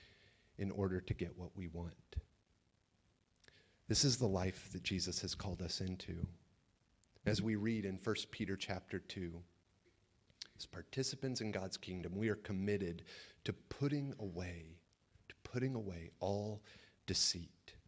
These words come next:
caring about the truth because our God is a God of truth the truth matters.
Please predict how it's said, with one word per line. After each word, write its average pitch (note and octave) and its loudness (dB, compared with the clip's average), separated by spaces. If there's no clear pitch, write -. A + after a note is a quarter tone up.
caring B2+ 2
about A2 -2
the - -8
truth - -8
because F2 -8
our F2+ -8
God F2+ -8
is F2+ -10
a F2 -12
God F#2 -8
of F#2+ -10
truth - -10
the E2+ -6
truth - -4
matters. E2 -8